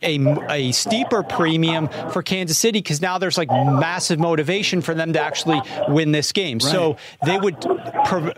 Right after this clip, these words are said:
Speaker 1: prevent you from betting on the game. That's what take it off the board means. It means
Speaker 2: Yeah, I
Speaker 1: literally
Speaker 2: bet.
Speaker 1: you can't bet
Speaker 2: I
Speaker 1: on it.
Speaker 2: wasn't sure about when they put it back on the board,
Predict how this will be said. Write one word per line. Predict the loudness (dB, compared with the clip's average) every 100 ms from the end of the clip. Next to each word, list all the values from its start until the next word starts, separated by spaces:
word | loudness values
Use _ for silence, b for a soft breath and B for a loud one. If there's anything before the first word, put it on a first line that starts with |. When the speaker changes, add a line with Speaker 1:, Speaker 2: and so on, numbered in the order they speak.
| -4
Speaker 1:
prevent | -2 0 -2 0
you | 0 2
from | 0 0
betting | 0 -2 -2 0
on | 2 2
the | 2
game. | 0 0
That's | 0 0
what | -2 -2
take | -2 -2
it | -2
off | -2
the | -2
board | 0 2 2
means. | 2 2 2
It |
means | 2 2
Speaker 2:
Yeah, | 2
I |
Speaker 1:
literally | 2 2 2 2
Speaker 2:
bet. | 2 -2 -2
Speaker 1:
you | 0 0
can't | -2 -2
bet | -2
Speaker 2:
I | 0
Speaker 1:
on |
it. |
Speaker 2:
wasn't | 0 -2 -2
sure | 0 2
about | 2 2 2
when | 0
they | 0 0
put | 2 2
it | 0 0
back | -2 0 0
on | 0
the |
board, | 2 2 2 2